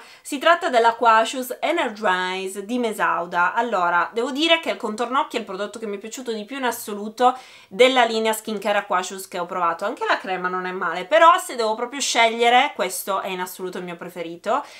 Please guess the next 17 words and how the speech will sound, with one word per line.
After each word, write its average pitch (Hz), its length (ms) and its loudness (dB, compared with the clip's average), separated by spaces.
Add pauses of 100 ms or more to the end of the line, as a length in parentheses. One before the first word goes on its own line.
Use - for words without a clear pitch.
(140)
Idrata 226 400 2
molto 220 260 -2
bene 214 200 -2
la 220 120 4
pelle, 277 400 0
lascia 208 320 2
una 196 180 -2
sensazione 208 640 -8
di 254 100 -6
freschezza 202 640 -8
nel 202 160 -8
contorno 185 540 -2
occhi, 294 380 -4 (280)
la 185 200 0
leviga 190 460 -2
tanto 180 800 2
e 240 140 -2